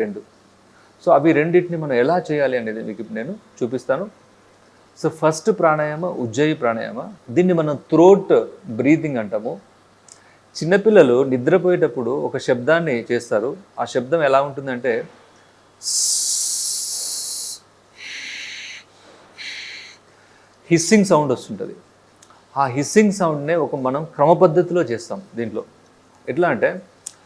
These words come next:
for example, మనం గొంతులో నుంచి హా అనే అక్షరాన్ని పలికినప్పుడు ఎక్కడ ప్రెషర్ వస్తుంది అంటే ఈ ఏరియాలో ప్రెషర్ వస్తుంది. అంటే మనకి ఆడమ్స్ యాపిల్కి పైన లోపల ఆ శబ్దం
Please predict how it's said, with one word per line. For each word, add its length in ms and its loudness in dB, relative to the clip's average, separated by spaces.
for 120 4
example, 440 2
మనం 360 -2
గొంతులో 340 4
నుంచి 300 0
హా 420 8
అనే 360 2
అక్షరాన్ని 640 -2
పలికినప్పుడు 680 0
ఎక్కడ 340 6
ప్రెషర్ 260 6
వస్తుంది 400 -2
అంటే 320 -4
ఈ 100 2
ఏరియాలో 300 4
ప్రెషర్ 320 -2
వస్తుంది. 340 -14
అంటే 260 4
మనకి 240 -2
ఆడమ్స్ 440 4
యాపిల్కి 440 -2
పైన 540 0
లోపల 360 2
ఆ 240 -4
శబ్దం 560 0